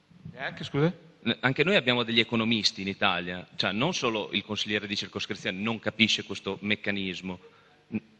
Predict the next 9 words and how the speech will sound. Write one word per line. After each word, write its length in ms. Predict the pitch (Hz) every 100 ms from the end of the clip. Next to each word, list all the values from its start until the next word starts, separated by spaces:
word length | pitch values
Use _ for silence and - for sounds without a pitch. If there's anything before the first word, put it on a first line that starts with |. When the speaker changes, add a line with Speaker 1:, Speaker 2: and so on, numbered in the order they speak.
| _ - - - - -
Speaker 2:
anche, 440 | - 151 147 135 123
ma 120 | 101
sì, 180 | 104 185
anche 240 | 95 117 113
dei 80 |
giornalisti 400 | 101 107 107 -
economici, 720 | 104 107 127 117 104 - 95 95
eh, 480 | 101 101 101 98
eh, 600 | 98 55 87 78 92 95